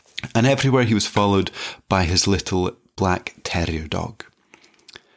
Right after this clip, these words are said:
So they were a common sight upon the streets.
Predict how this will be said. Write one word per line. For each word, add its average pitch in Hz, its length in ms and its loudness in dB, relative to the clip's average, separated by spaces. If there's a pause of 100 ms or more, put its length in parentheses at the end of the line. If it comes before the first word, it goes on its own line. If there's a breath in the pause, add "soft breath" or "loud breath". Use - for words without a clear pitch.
(320 loud breath)
So - 140 0
they 180 160 4
were 160 440 2 (360)
a 131 60 0
common 160 280 0
sight 123 460 2
upon 98 220 -2
the 90 80 -2
streets. - 520 -4